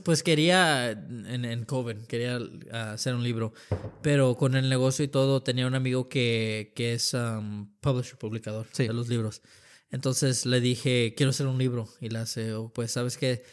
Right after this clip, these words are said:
Speaker 1: El libro te va a costar como cinco a siete mil dólares".
Speaker 2: No mames, impreso-,
Speaker 1: Le hace,
Speaker 2: impresión,
Speaker 1: ya, ya, ya.
Speaker 2: chequeo.
Speaker 1: Le hace, "Pero para ti te va, te va a costar como doce mil".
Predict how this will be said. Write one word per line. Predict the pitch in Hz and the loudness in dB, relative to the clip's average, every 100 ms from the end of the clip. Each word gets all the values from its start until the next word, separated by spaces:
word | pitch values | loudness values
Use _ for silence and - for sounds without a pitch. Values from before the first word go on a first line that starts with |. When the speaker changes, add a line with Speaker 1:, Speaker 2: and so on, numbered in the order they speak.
| - - - | -20 -20 -4
Speaker 1:
El | 127 | 0
libro | 135 202 196 175 | 2 4 4 4
te | 160 | 2
va | 139 | 2
a | 127 | 0
costar | 139 131 120 | -2 -4 -6
como | 131 135 135 127 | -8 -8 -6 -6
cinco | 117 123 123 | -6 -6 -4
a | 127 | -4
siete | 135 123 | -4 -4
mil | 113 113 | -4 -2
dólares". | 113 104 98 - | -4 -6 -8 -8
Speaker 2:
No | 120 | -4
mames, | 123 110 117 | -2 -2 -2
impreso-, | 123 123 123 120 135 | -2 2 2 2 0
Speaker 1:
Le | |
hace, | 135 | 0
Speaker 2:
impresión, | 151 160 143 151 160 160 | 2 4 4 4 4 4
Speaker 1:
ya, | 160 | 4
ya, | 160 156 156 | 6 4 4
ya. | 143 | 0
Speaker 2:
chequeo. | 135 - 135 135 135 135 135 135 | -2 -2 0 2 2 0 0 2
Speaker 1:
Le | 160 | 4
hace, | 147 139 | 6 4
"Pero | 139 139 131 | 4 2 4
para | 131 127 | 2 2
ti | 156 | 0
te | 151 156 | 0 2
va, | 139 139 127 - | 4 2 0 -2
te | |
va | 135 | -2
a | 131 | 0
costar | 143 135 139 | -2 -2 -2
como | 143 139 139 127 120 | 0 0 2 2 2
doce | 120 - 117 | 0 0 -2
mil". | 113 117 113 | -2 -6 -8